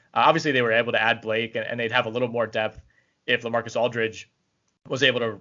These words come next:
you know, remain in the league. But, like, overall, I, I, I felt pretty good about this roster. It, it didn't really feel like it was three All-Stars and then a bunch of G Leaguers. Like, I mean, th-, the fact that they were able, able to even keep Joe Harris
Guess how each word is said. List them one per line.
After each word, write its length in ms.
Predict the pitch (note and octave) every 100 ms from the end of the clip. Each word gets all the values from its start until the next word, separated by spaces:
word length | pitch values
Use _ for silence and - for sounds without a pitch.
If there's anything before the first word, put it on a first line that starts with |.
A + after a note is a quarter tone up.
| -
you 80 | A#2
know, 100 | G#2
remain 300 | A2+ A#2+ A#2
in 100 | A2+
the 60 |
league. 380 | G2 D#3+ B2+ G#2+
But, 300 | A#2+ A2 G2+ _ _ _ _ _ _ _
like, 220 | C#3 C3+ F3
overall, 360 | G3 C#3+ E3+
I, 100 | B2+
I, 200 | B2 B2+ C3
I 60 | C3
felt 360 | A#3+ C#4+ -
pretty 180 | - F3+
good 180 | - E3+
about 260 | A#2 A2+
this 160 | A#2 -
roster. 320 | G#2+ E3 G#2+
It, 140 | A2+ C#3
it 100 | C3
didn't 160 | F3+
really 160 | D3 C3+
feel 200 | C3+ D3
like 180 | D3 B2+
it 100 | A#2+
was 300 | A2+ G#2+ - _ _ _ _
three 220 | C3 C#3+ B2+
All-Stars 480 | A#2+ B2 B2 A#2
and 80 | A2+
then 80 | A2+
a 40 |
bunch 200 | A2 A#2
of 80 | G#2
G 180 | - C3+
Leaguers. 380 | G#2+ G2 A2 A2
Like, 180 | G#2+ -
I 40 |
mean, 180 | C3+ B2 _
th-, 140 | C3 B2+
the 100 | C#3
fact 180 | F#3+
that 80 | D3
they 100 | C#3
were 80 | C3+
able, 240 | C3+ B2 B2
able 280 | C3+ B2+ A#2+
to 120 | C3
even 220 | B2+ A2
keep 240 | - E3 -
Joe 160 | A2
Harris 440 | A#2 C3 G#2+ -